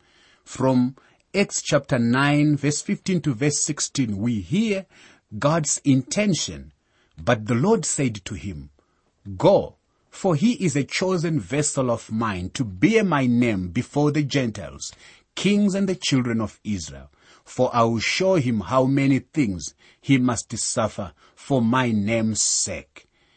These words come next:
You see, Paul was also to suffer for the sake of the name of the Lord. Now, when Paul is writing from prison, he says that this has been fulfilled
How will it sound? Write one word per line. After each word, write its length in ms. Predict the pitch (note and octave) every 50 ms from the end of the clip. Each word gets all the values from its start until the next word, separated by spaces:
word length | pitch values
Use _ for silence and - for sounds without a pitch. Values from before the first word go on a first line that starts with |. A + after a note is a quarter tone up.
| _ _ _
You 160 | - F#2 G2+
see, 280 | F#2 - - - B2 A#2+
Paul 380 | - - - F3+ G3 G3+ G3+
was 200 | F3+ E3 C#3+ A2+
also 400 | A#2+ C3+ C#3+ B2+ - - C#3+ B2+
to 180 | A#2+ - - G#2+
suffer 420 | - - - - - - - D#3
for 160 | - - B2
the 240 | A2+ G#2+ - F#2+ F2 - - -
sake 420 | - - - - - F#3+ F#3+ - - -
of 300 | - C3+ A#2 G#2+ - - - F2 - _ _ _
the 120 | - A2+ G#2
name 380 | F#2 F#2+ G#2 G#2 A2 A2+ G#2+ - -
of 240 | G#2+ F#2+ D#2+ E2
the 100 | D#2 E2
Lord. 480 | D#2+ D#2+ E2+ G2 E2 C#2+ C#2 C#2 C#2+ - _ _ _ _ _ _ - - - _ _
Now, 540 | - A#2 C#3+ - - F4 B3 - D#2 C#2+ - _
when 200 | - A#2 A#2+ A#2+
Paul 220 | - - G3 G#3 G#3+
is 240 | F#3 E3 A2+ G#2+
writing 360 | G2 A#2+ C3+ C#3+ - C#3+ B2 A2
from 360 | - - - A#2+ A2+ G#2+ - _
prison, 400 | - - G#3 F#3 A#2 G2+ G2 E2+
he 200 | D#2+ - - E3
says 420 | D#3+ - - - D#3+ D3+ C#3+ - A2
that 280 | B2 A#2+ A2+ - - - - - - - - _ _ _ -
this 500 | F2+ F2 F2 - F#3 G3+ - - - -
has 300 | - - D#3 D3 A#2+ B2
been 240 | A#2 - D3 D#3
fulfilled 720 | C#3+ - - E3+ E3 - - - - B3+ C4 C4 B3 A3 D3+